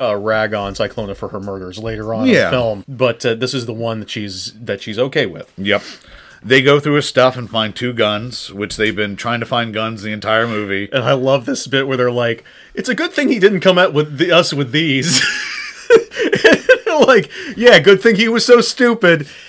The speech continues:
Speaker 1: And that's the only explanation we give for why he didn't come at them with the two guns he had. And that's all, really, that's all we need.
Speaker 2: Yeah, I'm
Speaker 1: That's,
Speaker 2: satisfied.
Speaker 1: I'm fully satisfied
Speaker 2: I'm,
Speaker 1: with that,
Speaker 2: yeah, it's
Speaker 1: but
Speaker 2: like,
Speaker 1: it's just funny.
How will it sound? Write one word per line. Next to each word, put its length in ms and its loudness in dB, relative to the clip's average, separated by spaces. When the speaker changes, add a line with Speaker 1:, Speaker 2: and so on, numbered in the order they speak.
Speaker 1:
And 200 2
that's 200 0
the 140 -4
only 280 0
explanation 680 0
we 160 2
give 420 0
for 300 2
why 280 2
he 140 -4
didn't 220 -4
come 160 -4
at 200 -2
them 140 -2
with 120 -8
the 80 -12
two 220 -4
guns 340 0
he 140 -4
had. 340 -6
And 140 -8
that's 180 -4
all, 240 -2
really, 280 2
that's 180 2
all 180 0
we 120 -8
need. 320 -6
Speaker 2:
Yeah, 180 0
I'm 160 4
Speaker 1:
That's, 100 -2
Speaker 2:
satisfied. 520 2
Speaker 1:
I'm 60 2
fully 320 0
satisfied 600 2
Speaker 2:
I'm, 40 -2
Speaker 1:
with 120 -2
that, 80 2
Speaker 2:
yeah, 100 2
it's 140 -6
Speaker 1:
but 60 0
Speaker 2:
like, 100 2
Speaker 1:
it's 100 -4
just 260 -2
funny. 380 -8